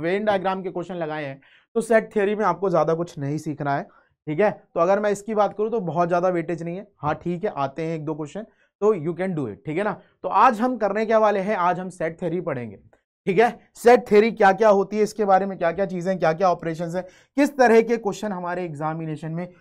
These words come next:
पूछे जा रहे हैं, उनकी हम यहाँ पर चर्चा करेंगे, ठीक है। तो भैया चलिए शुरू करते हैं। भाई ध्यान देना, topics to be covered की बात करेंगे तो basic understanding of concept, मतलब बेसिक अंडरस्टैंडिंग जानेंगे कि सेट थ्योरी की है क्या,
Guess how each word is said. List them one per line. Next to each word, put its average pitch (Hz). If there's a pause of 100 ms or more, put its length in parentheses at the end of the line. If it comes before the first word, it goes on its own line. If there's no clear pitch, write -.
(260)
पूछे 269
जा 208
रहे 202
हैं, 170 (280)
उनकी 254
हम 202
यहाँ 156
पर 202
चर्चा 165
करेंगे, 107 (420)
ठीक 160
है। 240 (360)
तो 170
भैया 180
चलिए 220
शुरू 214
करते 208
हैं। 202
भाई 202
ध्यान 165
देना, 160 (440)
topics 240
to 247
be 226
covered 220
की 226
बात 220
करेंगे 208 (240)
तो 170
basic 175
understanding 196
of 190
concept, 180 (360)
मतलब 214
बेसिक 202
अंडरस्टैंडिंग 202
जानेंगे 185
कि 196
सेट 170
थ्योरी 165
की 180
है 143
क्या, 170